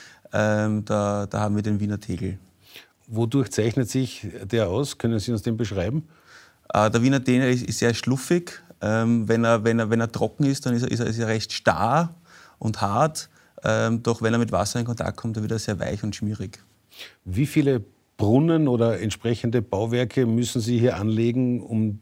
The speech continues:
Speaker 2: die Trockenheit oder die Bearbeitbarkeit der Baustelle sicherzustellen?
Speaker 1: Ja, man muss sich das so vorstellen, also wir haben, wir haben in diesem Bereich rund, rund, ähm, sechs Objekte zum Bauen, also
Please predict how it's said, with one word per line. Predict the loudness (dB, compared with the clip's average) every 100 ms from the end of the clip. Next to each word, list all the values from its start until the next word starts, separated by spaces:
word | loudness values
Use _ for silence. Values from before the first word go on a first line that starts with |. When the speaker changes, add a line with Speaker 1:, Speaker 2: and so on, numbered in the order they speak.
| -8
Speaker 2:
die |
Trockenheit | -6 -4 -6 -2 0 0
oder | -2 -2
die | -4
Bearbeitbarkeit | -4 -4 2 2 4 2 2 0 2 0 0
der | -2
Baustelle | 0 -2 -2 -2 -4 -8 -14
sicherzustellen? | -4 -2 -2 -4 -6 -8 -12 -16 -20 -20 -20 -20 -6
Speaker 1:
Ja, | 0
man | 2
muss | 2
sich |
das | 0
so | 0 0
vorstellen, | 0 -2 0 0
also | 0 0
wir | 2
haben, | 2 4 2
wir | 2
haben | 2 2 0
in | 0
diesem | -2 0
Bereich | 0 0 0 0 -2
rund, | -2 -2 -2 -4
rund, | -2 0 -2 -4
ähm, | -2 -2 -2 -2 -4 -6
sechs | -4 -2 0
Objekte | -2 -2 -4 -6
zum | -4 -2
Bauen, | 0 0 -2
also | -2 -4